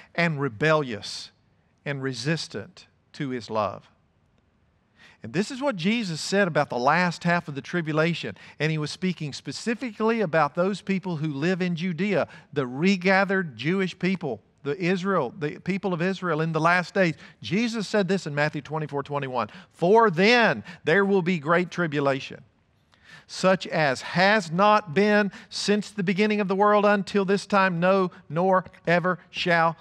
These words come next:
be." And it is going to be during this time, the last half of the tribulation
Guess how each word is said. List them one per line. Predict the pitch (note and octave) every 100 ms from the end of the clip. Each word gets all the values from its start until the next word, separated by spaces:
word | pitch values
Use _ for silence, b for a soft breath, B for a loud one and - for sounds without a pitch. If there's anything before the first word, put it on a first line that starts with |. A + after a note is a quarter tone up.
| b C3
be." | D3 B2+ F2+ _ B B B B -
And | D3+
it | D3
is | C#3 B2+
going | D#3 F#3 A#3+
to | G#3
be | F#3+ G#3+
during | D#3+ G3 G#3 F#3
this | F3+ G#3 -
time, | F#3+ F#3+ E3 G#2 F2 _ b b b
the | A#2+
last | A#2 B2 E3 A3 A#3 - - - b b b b
half | - F#3 G#3+ A3
of | G#3+
the | G3
tribulation | F3+ A3 G3 G3+ G#3 G3 G#3+ G3